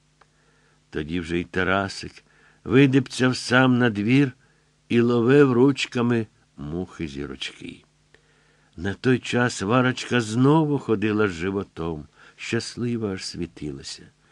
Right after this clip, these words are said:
Щасливою була й Соломія. Хоч і кричала Маруся, схожа й на Вадима, і на неї, і на бабусю Соломію, насамперед очима,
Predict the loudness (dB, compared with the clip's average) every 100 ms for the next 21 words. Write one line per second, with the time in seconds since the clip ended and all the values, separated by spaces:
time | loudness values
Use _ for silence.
0 | _ _ -8 -8 -8 -8 -6 -6 -8 -6
1 | -6 -6 -8 -8 -6 -8 -10 -12 -20 _
2 | _ _ -6 -2 -2 0 0 0 -2 -2
3 | 0 0 -2 0 -2 -4 -10 -12 _ -20
4 | -16 0 2 4 2 4 4 2 2 2
5 | 2 0 -2 -2 0 0 -2 0 0 0
6 | 0 -4 -6 -20 -8 -2 0 0 0 -2
7 | -2 -4 -4 -8 -6 -4 -2 -2 0 0
8 | -2 -4 _ -20 _ _ _ -14 -14 -6
9 | -6 -6 -8 -10 -10 -14 -14 -10 -8 -8
10 | -10 -14